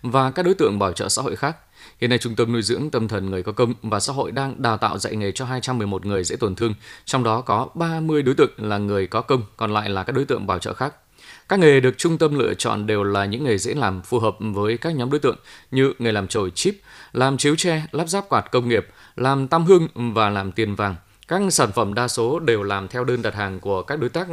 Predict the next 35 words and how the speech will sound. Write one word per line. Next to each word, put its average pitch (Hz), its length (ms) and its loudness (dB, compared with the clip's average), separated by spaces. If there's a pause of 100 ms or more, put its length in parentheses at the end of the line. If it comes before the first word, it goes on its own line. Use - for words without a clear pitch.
doanh 127 200 -2
nghiệp 117 160 2
trong 127 200 -2
nước, 196 200 2 (280)
sau 156 140 4
đó 139 120 6
cung 160 180 2
cấp 196 160 2
ra 156 140 0
thị 107 100 0
trường 104 200 0
các 151 120 -2
tỉnh, 117 160 2
thành 104 120 -4
phố 110 200 0
trong 123 220 -2
cả 107 120 -2
nước. 135 300 2 (560)
Theo 131 100 2
thống 127 140 0
kê, 123 180 6 (340)
đến 139 120 6
nay, 165 140 4
người 123 160 4
có 135 100 0
công 135 300 2
và 107 220 2
các 151 240 -4
đối 135 120 4
tượng 107 260 0
bảo 95 100 0
trợ - 140 -6
xã 117 140 -2
hội 131 180 -2
khác 170 200 -2